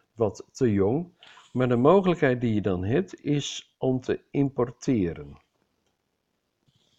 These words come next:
En dat doe je dan met behulp van de R S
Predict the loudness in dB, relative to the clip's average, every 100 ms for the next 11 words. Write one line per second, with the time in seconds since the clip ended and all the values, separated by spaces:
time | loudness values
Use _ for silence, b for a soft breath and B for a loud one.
0 | _ _ _ _ _ _ _ _ -20 b
1 | b b b b b 2 6 6 4 2
2 | 2 2 2 -2 -4 -2 -2 -2 -2 -2
3 | -4 -4 -2 -2 -2 -2 -2 0